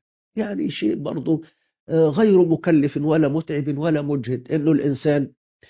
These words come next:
إذا، آه، جلس إلى طعامه سمى الله عز وجل: "يا بني سم الله وكل بيمينك وكل مما يليك"، وبعد ما ينتهي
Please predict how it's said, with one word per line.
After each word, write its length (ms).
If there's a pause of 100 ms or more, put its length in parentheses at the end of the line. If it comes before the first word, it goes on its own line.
(320)
إذا، 460
آه، 260
جلس 400
إلى 240
طعامه 540
سمى 340
الله 260
عز 260
وجل: 420 (540)
"يا 160
بني 520
سم 680
الله 880 (460)
وكل 300
بيمينك 1000 (320)
وكل 220 (180)
مما 240
يليك"، 600 (520)
وبعد 340
ما 200
ينتهي 540